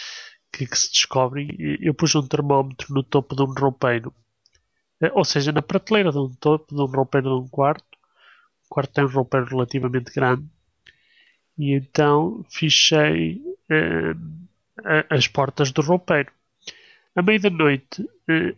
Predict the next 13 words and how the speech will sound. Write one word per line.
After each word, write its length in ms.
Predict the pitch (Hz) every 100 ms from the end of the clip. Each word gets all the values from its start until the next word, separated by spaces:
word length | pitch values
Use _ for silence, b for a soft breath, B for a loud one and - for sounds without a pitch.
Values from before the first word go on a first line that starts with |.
| 165
abri 340 | 151 170 180
as 100 | 147
portas 420 | - 139 135 139
do 80 | 131
roupeiro, 400 | 156 170 - 190
mas, 340 | 196 196 - - _
tipo, 420 | 180 - 143 139
sem 240 | - 165 147
perceber, 540 | - - 143 156 165
e 120 | 180
o 120 | 175 156
termómetro 540 | - 143 139 139 -
conseguiu, 520 | 156 143 - 160 165